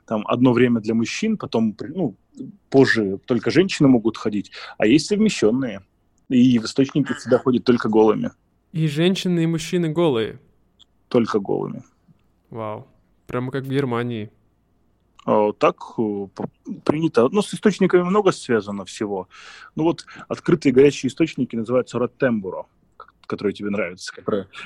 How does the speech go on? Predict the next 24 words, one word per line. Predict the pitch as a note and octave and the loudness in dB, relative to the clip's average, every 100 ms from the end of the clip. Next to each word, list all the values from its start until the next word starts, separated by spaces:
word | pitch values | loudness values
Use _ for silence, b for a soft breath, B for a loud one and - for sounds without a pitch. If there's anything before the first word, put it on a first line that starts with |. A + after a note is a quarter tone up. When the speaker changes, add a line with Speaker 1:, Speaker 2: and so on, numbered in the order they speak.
| B | B
Speaker 1:
на | B2+ | 6
улице. | B2+ A#2+ G#2+ - - - _ - - _ - | 8 8 6 0 -12 -12 _ -20 -20 _ -12
Speaker 2:
Мгм. | C#3+ C3 C3 C3+ _ _ _ _ | -8 -8 -10 -16 _ _ _ _
Speaker 1:
Вот. | A#2 F#2+ G#2 F#2+ D#2+ - - B B | -12 -10 -6 -4 -4 -8 -18 B B
Ну | - E3+ F3+ | 2 6 8
и | |
в | B2+ | 6
любые | C3+ F3 | 6 4
горячие | D#3 B2+ A#2+ A2+ | 6 4 2 -2
источники | - C3+ - A#2 - G#2+ G2 - | -2 0 -2 -4 -6 -8 -8 -12
чаще | - A#2+ - G#2 | -8 -8 -8 -14
всего | - G#2+ A2+ B2 | -14 -6 -2 0
не | G2+ | -2
допускают | G2+ G2 - A#2 G2 | -4 -10 -8 -4 -4
с | - | -6
татуировками. | G#2+ G#2 E2 - - - _ _ _ _ - | -8 -6 -6 -12 -20 -20 _ _ _ _ -16
Speaker 2:
Вот, | D3 D3 D3 A#2+ A2+ | -4 0 2 2 -2
я | C3 | -6
хотел | C#3+ D#3 | -4 -4
тебя | C#3 C#3+ D3 | -4 -2 -2
это | C#3+ C3+ | -2 -6
спросить, | - C#3+ C3+ D#3 - | -6 -6 -6 -8 -8
потому | - C#3+ D3+ | -8 -4 -4
что | D3+ D#3+ | -4 -6